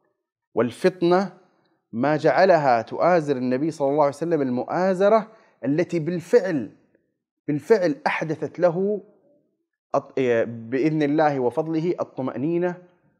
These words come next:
وما يحتاجه عليه صلاة الله وسلامه كمؤازرة داخلية في البيت. نأخذ الموقف الأشهر في حياة خديجة في مؤازرة النبي صلى الله عليه وسلم، وننظر كيف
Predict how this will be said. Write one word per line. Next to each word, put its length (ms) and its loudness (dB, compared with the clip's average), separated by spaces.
وما 720 2
يحتاجه 580 -2
عليه 220 -2
صلاة 300 -4
الله 260 -2
وسلامه 500 -6
كمؤازرة 520 -4
داخلية 360 -6
في 80 -16
البيت. 320 -20
نأخذ 280 2
الموقف 420 2
الأشهر 480 0
في 160 -6
حياة 320 2
خديجة 360 -6
في 120 -8
مؤازرة 460 -2
النبي 220 -4
صلى 160 -4
الله 140 2
عليه 80 4
وسلم، 340 -2
وننظر 320 -2
كيف 400 0